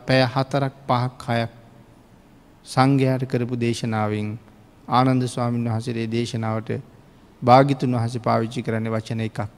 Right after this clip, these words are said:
දෙකක්, තුනක් විතර. බුදුරජාණන් වහන්සේගේ එක වචනයක් ආනන්ද ස්වාමීන් වහන්සේට වචන කීයකින් වැටහෙනවද පින්නතුනි? "ගතිමන්තානං අග්ගෝ." අග්‍රස්ථාන කීපයක් තියෙනවා.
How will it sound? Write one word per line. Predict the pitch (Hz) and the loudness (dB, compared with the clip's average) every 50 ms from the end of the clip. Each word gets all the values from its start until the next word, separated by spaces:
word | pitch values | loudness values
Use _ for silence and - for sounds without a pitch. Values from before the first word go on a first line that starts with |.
| - - | -16 -10
දෙකක්, | - 113 110 - 110 107 - - | -6 -6 -6 -6 -8 -10 -12 -14
තුනක් | - - 127 113 107 101 - - | -10 -8 -6 -6 -6 -8 -12 -18
විතර. | - - - - - - - - - - _ _ _ _ - - _ _ _ - - - - - - - _ _ _ - - - - - - - - - - - - - - - - - - | -20 -20 -20 -20 -20 -20 -20 -20 -20 -20 _ _ _ _ -20 -20 _ _ _ -20 -20 -20 -20 -20 -20 -20 _ _ _ -20 -20 -20 -20 -20 -20 -20 -20 -20 -20 -20 -20 -20 -20 -20 -18 -6 0
බුදුරජාණන් | 139 139 147 165 175 175 160 160 156 147 147 139 131 | 4 4 6 8 8 8 8 8 6 6 6 4 4
වහන්සේගේ | 127 127 127 117 - 131 120 120 120 | 4 4 2 2 0 0 0 2 0
එක | 120 - 139 | 2 2 2
වචනයක් | 131 120 120 - - 123 117 113 110 107 - - - - - - - - - - - - - - - - | 4 4 4 2 2 0 0 0 0 -4 -6 -12 -20 -20 -20 -20 -20 -20 -20 -20 -20 -20 -20 -12 -4 0
ආනන්ද | 127 123 123 127 123 120 | 4 4 4 4 4 2
ස්වාමීන් | 113 - 127 120 117 120 117 117 | 0 0 0 0 0 0 0 0
වහන්සේට | 110 113 113 127 117 117 | -2 -2 -2 -2 -2 0
වචන | 113 113 - 135 123 117 | 0 0 0 -2 -4 -4
කීයකින් | - - 127 120 120 120 - 131 127 120 | -2 -2 -2 0 0 -2 -2 -2 -2 -2
වැටහෙනවද | 120 117 123 120 117 123 123 123 120 | -2 -2 -2 -2 0 0 0 -2 -2
පින්නතුනි? | 120 131 123 123 127 123 - 143 175 226 220 - - - - - - - - - - - - - - - - - - - - - - - - - - - - - - | -2 -2 -2 -2 -2 -4 -4 -4 -4 -6 -8 -10 -14 -20 -20 -20 -20 -20 -20 -20 -20 -20 -20 -20 -20 -20 -20 -20 -20 -20 -20 -20 -20 -20 -20 -20 -20 -20 -20 -12 -8
"ගතිමන්තානං | 123 117 123 127 120 - 175 160 151 143 139 135 131 - 127 123 123 120 120 117 117 113 | 0 6 6 6 6 6 4 4 6 6 4 2 2 0 0 0 0 0 -2 -4 -4 -4
අග්ගෝ." | 110 110 107 104 104 - - - 185 175 - - - - _ _ - - - - - - - - | -4 -6 -6 -8 -10 -10 -10 -10 -12 -14 -18 -20 -20 -20 _ _ -20 -20 -20 -20 -20 -12 -6 -6
අග්‍රස්ථාන | 120 120 117 143 127 - - - 135 127 127 123 | -4 0 2 0 0 0 0 0 2 2 2 0
කීපයක් | - - 160 165 160 160 135 113 107 - | 0 2 2 2 2 2 0 -2 -2 -6
තියෙනවා. | - - 76 - - - - | -10 -14 -12 -12 -12 -12 -12